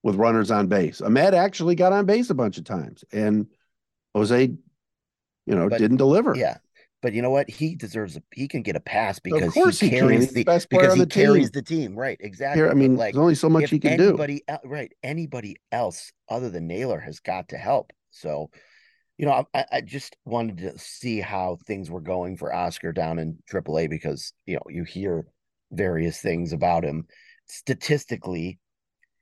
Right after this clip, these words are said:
Speaker 2: he's got, he's hitting two sixty-five with a two ninety-five on base percentage, seven thirty-nine O P S. He's got five homers and thirty-one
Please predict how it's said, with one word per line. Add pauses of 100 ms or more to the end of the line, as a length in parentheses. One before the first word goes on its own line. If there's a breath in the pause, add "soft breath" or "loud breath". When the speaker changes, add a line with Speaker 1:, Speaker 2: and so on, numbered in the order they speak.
(160)
Speaker 2:
he's
got,
he's
hitting
two
sixty-five
with
a
two
ninety-five
on
base
percentage, (360 soft breath)
seven
thirty-nine
O
P
S. (280)
He's
got
five
homers
and
thirty-one